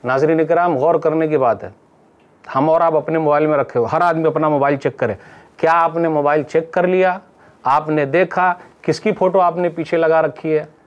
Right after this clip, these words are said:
तो मेरा बेटा है, मेरी बेटी है, अरे लाखों में एक है, बहुत प्यारा है। अपनी नज़र भी लगती है, माँ बाप की नज़र भी बच्चों को लगती है,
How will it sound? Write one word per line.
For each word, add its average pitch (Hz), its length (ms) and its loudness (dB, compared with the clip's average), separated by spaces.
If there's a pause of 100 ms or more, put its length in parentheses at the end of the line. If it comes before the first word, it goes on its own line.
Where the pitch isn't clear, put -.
(880)
तो 110 80 -8
मेरा 127 200 0
बेटा 127 460 0
है, 110 300 -2
मेरी 135 160 0
बेटी 131 360 0
है, 127 340 0 (320)
अरे 240 140 2
लाखों 190 480 2
में 202 140 2
एक 185 240 0
है, 147 320 0
बहुत 185 360 0
प्यारा 175 380 0
है। 147 420 0 (520)
अपनी 240 400 2
नज़र 220 280 2
भी 214 140 2
लगती 185 420 0
है, 147 140 2
माँ 147 320 0
बाप 180 320 2
की 170 220 -2
नज़र 156 380 2
भी 160 240 0
बच्चों 165 440 -2
को 160 180 2
लगती 147 380 -2
है, 131 460 0